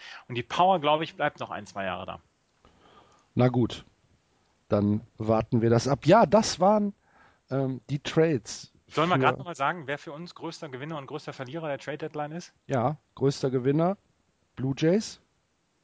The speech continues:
Speaker 1: Toronto würde ich auch sagen, ja.
Speaker 2: Größter
Speaker 1: Ich finde
Speaker 2: Ver-
Speaker 1: auch, ich finde auch, dass die Phillies einen, einen guten Job gemacht haben, um, äh, endlich mal wieder auf Los zu gehen.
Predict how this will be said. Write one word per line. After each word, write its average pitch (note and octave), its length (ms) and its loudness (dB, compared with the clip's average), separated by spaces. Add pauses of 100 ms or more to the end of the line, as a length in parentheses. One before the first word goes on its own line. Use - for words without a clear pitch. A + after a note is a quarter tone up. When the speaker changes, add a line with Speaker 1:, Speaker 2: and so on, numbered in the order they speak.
(100)
Speaker 1:
Toronto C#3 460 -4
würde C3 120 -4
ich - 100 -10
auch C#3 160 -4
sagen, E3 300 -2
ja. C#3 220 -4 (800)
Speaker 2:
Größter C3+ 260 2
Speaker 1:
Ich C#3+ 100 2
finde G3+ 180 4
Speaker 2:
Ver- E3+ 40 6
Speaker 1:
auch, - 120 0 (240)
ich C#3 140 -8
finde F3 180 0
auch, B2+ 80 -2
dass C#3 160 -8
die B2 100 -16
Phillies - 500 -6
einen, B2+ 240 -18
einen B2 300 -16
guten D#3 280 -12
Job A#2 220 -6
gemacht C#3 360 -10
haben, B2+ 320 -2
um, B2 480 -8
äh, A2+ 360 -4
endlich C#3+ 400 -4
mal B2 380 0 (540)
wieder B2 280 -2
auf A#2 180 -4
Los C3 320 -6
zu A2+ 120 -14
gehen. A#2+ 320 -6